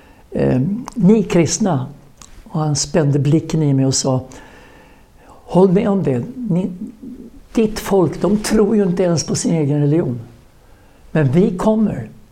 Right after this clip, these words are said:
och vi kommer att vinna. För vi tror på vårt budskap."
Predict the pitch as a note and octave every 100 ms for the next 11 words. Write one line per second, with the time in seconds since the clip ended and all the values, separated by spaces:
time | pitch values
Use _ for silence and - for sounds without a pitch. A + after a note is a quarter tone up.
0 | - _ _ - D#3+ C#3+ C#3+ D3+ D3 F3+
1 | G#3 E3 E3+ C3 - - _ _ _ _
2 | _ _ - - F3 D3 D3 C#3+ - -
3 | - - - A#2+ F#3+ A3+ G#3 - - G3
4 | A3 G#3+ F3 C3+ C#3+ C#3+ - - -